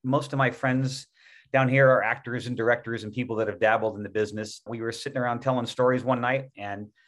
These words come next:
I told, I guess, one really good one, or maybe I was funny that night. I don't know what happened, but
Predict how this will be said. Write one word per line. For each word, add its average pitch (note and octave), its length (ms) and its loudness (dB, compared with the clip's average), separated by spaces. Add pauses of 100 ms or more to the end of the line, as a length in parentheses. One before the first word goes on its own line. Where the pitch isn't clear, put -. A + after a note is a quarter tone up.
(360)
I G2+ 120 -6
told, B2 300 2
I G#2+ 80 2
guess, C3+ 200 2
one C3+ 160 0
really C3 220 2
good C3 180 -2
one, D#3 160 -2
or C3+ 60 -2
maybe B2+ 240 -2
I - 20 4
was A2+ 160 -4
funny C3+ 240 -2
that C#3 160 2
night. C3+ 180 -2
I B2 60 -2
don't A#2+ 100 -6
know A#2 100 -6
what A2+ 100 -4
happened, A#2 320 -6
but G#2 160 -2